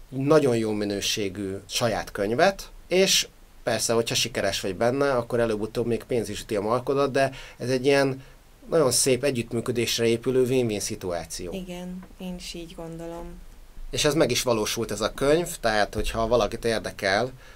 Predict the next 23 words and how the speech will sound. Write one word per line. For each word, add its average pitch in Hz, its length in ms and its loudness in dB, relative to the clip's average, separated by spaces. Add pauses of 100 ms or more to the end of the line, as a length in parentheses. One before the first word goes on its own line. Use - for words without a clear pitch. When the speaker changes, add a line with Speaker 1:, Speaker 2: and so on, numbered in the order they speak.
Speaker 1:
egyébként 104 400 -4
a 104 40 0
honlapodon 98 500 0
is 92 140 -2
fenn 92 280 -2
van, 104 340 0
ugye 95 240 0
Woman 101 280 0
Speaker 2:
Igen. 87 120 -2
Speaker 1:
a, 87 200 -2
a 90 60 -10
címe. 143 560 2 (420)
Egyébként 143 440 2
ez 131 80 2
a 135 60 2
hangulatvilág, 127 1000 2 (220)
amit 120 240 -2
te 123 120 -2
általában 110 840 2 (420)
képeiden 113 500 0
alkalmazol, 117 960 0 (460)
ez, 117 300 0
ö, 120 340 2